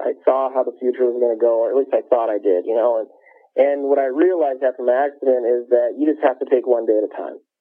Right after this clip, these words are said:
You know, you have to do your best today, um, and you can't control what's gonna happen tomorrow, but all you can control is what happens right now and how you're gonna react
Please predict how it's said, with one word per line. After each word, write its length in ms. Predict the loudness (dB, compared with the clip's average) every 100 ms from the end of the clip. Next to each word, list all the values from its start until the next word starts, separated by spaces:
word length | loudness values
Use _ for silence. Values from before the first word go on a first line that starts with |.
| _ _ 0
You 80 |
know, 60 | 2
you 80 | 2
have 80 | 0
to 80 | 0
do 160 | 2
your 160 | 2 0
best 400 | 0 0 -2 _ -20 -8 -2
today, 480 | 2 4 2 0 -2 -6 _ _ _ _
um, 320 | 0 0 0 0
and 160 | -2
you 80 | -2
can't 240 | 0 0
control 480 | 2 -4 2 2 2
what's 160 | -4 -2
gonna 160 | -2
happen 320 | 2 0 -2 -6
tomorrow, 420 | 0 0 2 -2
but 80 | 0
all 160 | 0 0
you 80 | -4
can 160 | -6
control 340 | -6 0 0 2
is 80 |
what 140 | 0 0
happens 340 | 0 0 0
right 220 | 0 0
now 320 | -2 -4 -8 _ _ _ -8 -4
and 80 |
how 160 | 0 0
you're 160 | 0 0
gonna 400 | 2 2 -2 -8 _ _ -4
react 480 | 2 2 0 -4